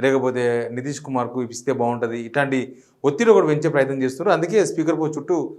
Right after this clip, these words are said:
రాజకీయం నడుస్తుంది. కాబట్టి అట్లాంటి సిచ్యువేషన్ వచ్చినప్పుడు మన, మన స్పీకర్ ఉండాలని వీళ్ళు కోరుకుంటున్నారు. వీళ్ళకి మద్దతుగా ఈ వీళ్ళందరూ ఎవరు? ఈ ఇండియా టీంలో ఉండే వాళ్ళందరూ ఈయన వెనక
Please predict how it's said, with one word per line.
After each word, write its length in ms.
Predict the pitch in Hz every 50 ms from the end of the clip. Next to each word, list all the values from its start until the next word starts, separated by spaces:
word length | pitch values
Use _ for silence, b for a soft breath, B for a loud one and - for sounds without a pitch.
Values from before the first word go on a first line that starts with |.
| - -
రాజకీయం 280 | 127 135 131 131 127 113
నడుస్తుంది. 360 | 101 92 90 - - 85 80 _ _ _ _ _ _ _ _ _ _ _ _ _ -
కాబట్టి 220 | 151 170 196 202 165
అట్లాంటి 280 | - - 196 190 190 160
సిచ్యువేషన్ 320 | 165 - - 220 220 220 214
వచ్చినప్పుడు 300 | 180 - 196 175 196 233
మన, 180 | 208 180 170 175 170 160
మన 160 | 160 165 175
స్పీకర్ 320 | 175 175 202 196 185 175 165
ఉండాలని 400 | 165 165 156 156 151 156 226 233 208 180 175 139 131
వీళ్ళు 200 | 135 180 202 196 185
కోరుకుంటున్నారు. 480 | 175 - - 123 113 107 107 98 87 - b b b b _
వీళ్ళకి 200 | - 175 185 180
మద్దతుగా 460 | 170 170 165 196 202 170 190 220 220 196 175 175 175 - - - - _ _ _ -
ఈ 100 | 160 165 160 160 156 147 143 143 143 143 143
వీళ్ళందరూ 440 | 143 170 165 160 160 160 165 151 127 - -
ఎవరు? 260 | 131 156 170 185 202 226 208 - - - - _ 131
ఈ 100 | 147 151 147 139 135 135 135 139
ఇండియా 180 | 147 160 185 190
టీంలో 280 | 180 190 185 170 165 156
ఉండే 140 | 151 151 151
వాళ్ళందరూ 440 | 151 147 147 143 147 170 185 175 151 147 151 B B B B B _ 135
ఈయన 100 | 151 151 151
వెనక 180 | 143 139 156